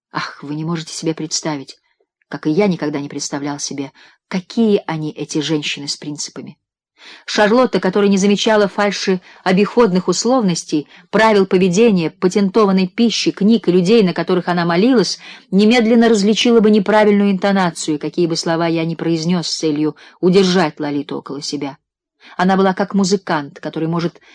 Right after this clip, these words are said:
быть в жизни ужасным пошляком, лишённым интуиции и вкуса, но дьявольски точный слух которого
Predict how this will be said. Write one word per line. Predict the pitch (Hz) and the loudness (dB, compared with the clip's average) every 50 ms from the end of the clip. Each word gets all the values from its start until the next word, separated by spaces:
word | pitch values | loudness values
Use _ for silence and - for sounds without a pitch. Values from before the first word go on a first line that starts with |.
| - _ _ _ | -20 _ _ _
быть | 165 160 180 170 170 | 0 2 2 2 2
в | 165 | 0
жизни | 170 151 151 202 226 202 165 165 160 | -2 0 2 2 2 2 0 -2 -2
ужасным | 156 151 156 165 156 - - 170 156 | -2 -2 -2 -4 -4 -4 -6 -8 -8
пошляком, | - - 165 - - - 160 - - 226 233 196 165 | -6 -4 -6 -4 -2 -4 -4 -2 0 2 2 2 0
лишённым | 151 156 - - 175 160 156 156 160 160 - | -2 -4 -2 -2 -2 -2 0 -2 -4 -4 -4
интуиции | 185 165 156 - 180 170 156 147 - - - 165 | -6 -4 0 2 2 2 2 0 -4 -2 -2 -2
и | 160 | -4
вкуса, | - - - 180 156 - - 156 | -4 -4 -4 -4 -2 -2 -4 -2
но | 175 | -2
дьявольски | 175 160 160 170 175 254 277 285 262 247 226 - - - - 233 | -2 -2 0 0 2 2 2 2 2 0 0 -4 -4 -6 -8 -8
точный | - _ - 240 233 190 - - - 208 202 | -8 _ 0 0 0 0 0 -4 -4 -4 -4
слух | - - - 190 185 190 165 - _ | -4 -4 -2 0 0 0 0 -2 _
которого | - 165 151 - - 214 208 180 156 147 135 - | -6 -6 -4 0 0 2 2 2 0 -2 -4 -8